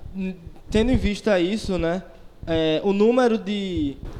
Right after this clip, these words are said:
de pessoas produzindo podcast dentro do Spotify, utilizando o Spotify como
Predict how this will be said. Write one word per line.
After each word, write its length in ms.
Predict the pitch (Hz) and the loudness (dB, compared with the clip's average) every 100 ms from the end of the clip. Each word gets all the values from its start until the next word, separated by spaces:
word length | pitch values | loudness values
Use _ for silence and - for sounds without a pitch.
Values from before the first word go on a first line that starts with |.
| - - - - | -14 -14 -4 2
de 100 | 175 | 4
pessoas 380 | 190 196 202 208 | 6 6 6 4
produzindo 380 | 220 208 190 196 | 6 6 6 6
podcast 580 | 196 190 - 170 156 180 | 8 8 8 6 6 6
dentro 260 | 175 208 247 | 6 6 6
do 80 | |
Spotify, 580 | 226 220 202 - 180 160 | 6 6 6 6 8 8
utilizando 520 | 180 208 202 190 220 | 8 6 4 4 4
o 40 | - | 2
Spotify 560 | - 208 - - 165 170 | 6 4 6 4 8 6
como 400 | 180 185 180 | 6 4 4